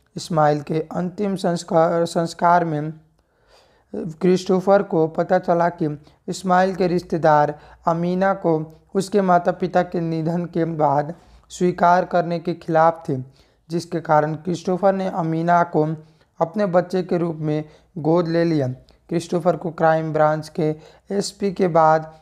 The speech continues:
पर तैयार, तैनात किया गया था। कुछ दिनों के बाद बीना भी अपना कि-, ठिकाना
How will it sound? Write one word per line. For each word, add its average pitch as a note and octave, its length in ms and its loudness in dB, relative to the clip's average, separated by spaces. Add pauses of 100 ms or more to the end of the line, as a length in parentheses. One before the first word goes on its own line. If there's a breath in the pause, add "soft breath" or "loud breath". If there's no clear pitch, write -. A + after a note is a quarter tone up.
(180)
पर E3+ 180 2
तैयार, F3 640 2 (420)
तैनात F3+ 540 0
किया E3+ 200 0
गया E3 240 2
था। D#3+ 400 -4 (260 loud breath)
कुछ F3 240 -6
दिनों D#3 280 -2
के D#3 160 -2
बाद C#3+ 380 2 (260 loud breath)
बीना F#3 340 2
भी F#3 200 0
अपना E3+ 380 0 (1300)
कि-, D#3+ 440 2
ठिकाना E3 560 2